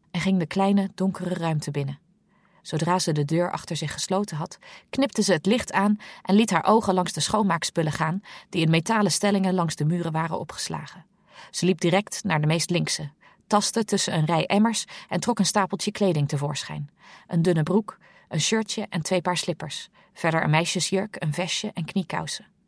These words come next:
Gejaagd trok ze de broek en het shirt aan over haar nachthemd. Ze hield de slippers in haar hand,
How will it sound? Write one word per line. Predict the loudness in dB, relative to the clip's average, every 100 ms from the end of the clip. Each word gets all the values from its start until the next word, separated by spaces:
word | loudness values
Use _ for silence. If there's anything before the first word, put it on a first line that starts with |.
| _ _ -20 -16
Gejaagd | -4 0 0 -2 -6 -14 -18 -10
trok | -6 -4
ze | -2
de | -2
broek | -2 -2 -2
en | -4
het | -2
shirt | -2 -2
aan | -2 -4 0
over | 0 0
haar | 0 0
nachthemd. | 0 -2 -4 -4 -10 _ -20 -20 -20 -8
Ze | 2
hield | 2 2
de | 0
slippers | 0 0 -2
in | 0
haar | 0 0
hand, | 0 -2